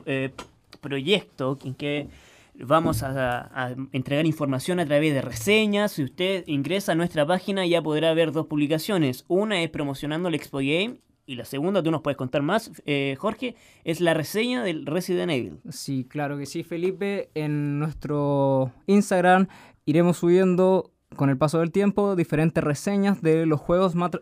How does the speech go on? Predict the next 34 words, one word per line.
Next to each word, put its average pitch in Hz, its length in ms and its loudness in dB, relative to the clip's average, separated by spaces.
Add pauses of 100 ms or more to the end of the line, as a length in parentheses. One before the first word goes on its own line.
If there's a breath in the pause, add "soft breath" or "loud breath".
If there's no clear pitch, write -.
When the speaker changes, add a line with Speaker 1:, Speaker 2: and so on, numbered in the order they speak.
Speaker 2:
más 170 260 2
atractivos 202 560 4
de 196 60 6
este 165 200 2
año 160 260 4
dos 135 80 0
mil 131 200 2
diecinueve 208 580 0
en 160 140 4
las 151 100 6
diferentes 156 480 2
plataformas 175 800 2 (220 loud breath)
en 143 100 0
los 147 80 2
que 175 100 -2
se 190 100 0
encuentran. 175 520 0 (320 loud breath)
Yo, 220 600 6
eh, 147 200 -2
me 147 120 -2
haré 147 120 -2
cargo 160 320 4
de 160 100 8
la 151 480 8
edición 147 380 4
de 190 100 6
juegos 214 600 4
en 175 360 4
computador, 165 720 2
en 156 300 0
el 147 120 0
P 208 220 0
C 190 160 -2
Gamer. 190 480 2